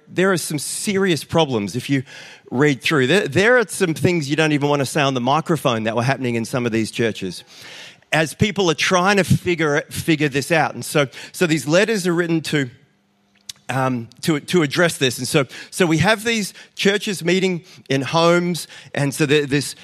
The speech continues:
and so I want you to see the body of Christ. So as individuals gather and form a local church community, that's one sense that we can see the body of Christ.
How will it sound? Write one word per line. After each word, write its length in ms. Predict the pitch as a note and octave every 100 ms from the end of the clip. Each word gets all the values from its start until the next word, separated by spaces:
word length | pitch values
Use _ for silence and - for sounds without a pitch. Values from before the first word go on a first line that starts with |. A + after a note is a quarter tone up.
| -
and 160 | D3
so 160 | E3 D3+
I 40 |
want 180 | E3+ A3+
you 80 | A3+
to 100 | G3
see 300 | - E3+ D3
the 140 | B2
body 320 | A2+ C#3+ E3+ F#3
of 160 | -
Christ. 680 | - C3+ G2+ F#2 D3 - - - - - - _ _ _ - - - _
So 220 | - D#3
as 100 | C#3+
individuals 800 | B2+ F3 G3 G3 F3 F3 F#3 E3
gather 600 | - B2 A2+ G2 A2 F#3 - _ _ _ -
and 200 | B2+ A#2+
form 320 | - C3 C3
a 40 |
local 440 | B2 B2 C#3 D#3 C#3
church 380 | - C3 - -
community, 680 | A#2 A2 G#2+ F#2 F#2+ D3+ - _ _ _ _ _ _ _ _ _ _ -
that's 320 | C#3+ D3 -
one 440 | A2 A#2+ C#3+ D#3 D#3
sense 400 | - C3+ B2 -
that 140 | B2
we 120 | A#2+
can 140 | A#2+ A2+
see 180 | - A2
the 100 | G2+
body 260 | G#2 G#2
of 120 | G2+
Christ. 480 | - G2 E2 F#2+ -